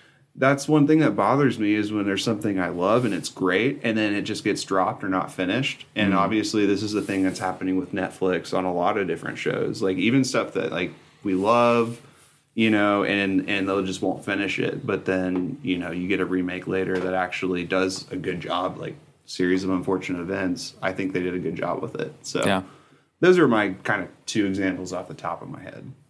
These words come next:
Speaker 2: No, good. Those are some good ones. I especially like the Pokemon one because even you brought up, like, Fire Red and Leaf Green. I mean, even with, uh, Gold and Silver, I mean, they did Heart Gold and Soul Silver,
Speaker 1: Mm-hmm.
Speaker 2: which I did play those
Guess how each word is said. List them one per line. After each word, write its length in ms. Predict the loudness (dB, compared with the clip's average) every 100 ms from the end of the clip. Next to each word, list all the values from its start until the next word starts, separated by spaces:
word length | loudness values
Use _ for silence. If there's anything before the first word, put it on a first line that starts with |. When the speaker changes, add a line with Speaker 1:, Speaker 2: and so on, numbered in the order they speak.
| 0
Speaker 2:
No, 140 | 2 4
good. 200 | 4 4
Those 180 | 4
are 60 | 6
some 100 | 6
good 140 | 6
ones. 180 | 4 4
I 120 | 6
especially 360 | 6 6 4 6
like 140 | 4
the 80 | 4
Pokemon 400 | 2 2 4 4
one 140 | 2 0
because 260 | 0 4
even 380 | 4 6 4 2 -6 -20 -20 -20 _ -16 0
you 100 | 6
brought 140 | 6
up, 120 | 6
like, 140 | 4 4
Fire 200 | 4 6
Red 140 | 6
and 80 | 4
Leaf 220 | 2 0
Green. 420 | 2 4 4 0 -4 0
I 40 |
mean, 180 | 4 6
even 260 | 6 6 6
with, 460 | 6 6 2 -12 -2
uh, 240 | 4 4 4
Gold 220 | 2 2
and 100 | 2
Silver, 260 | 4 4 4
I 40 |
mean, 140 | 2
they 140 | 4 4
did 100 | 2
Heart 220 | 2 2
Gold 260 | 2 2 2
and 280 | 0 -2 0
Soul 180 | 2
Silver, 400 | 2 2 4 2
Speaker 1:
Mm-hmm. 280 | 0 0 -2 -4 -18 -2
Speaker 2:
which 400 | 0 2 0 -4 0
I 140 | 2
did 200 | 4 2
play 160 | 2 2
those 540 | 4 2 0 -2 -6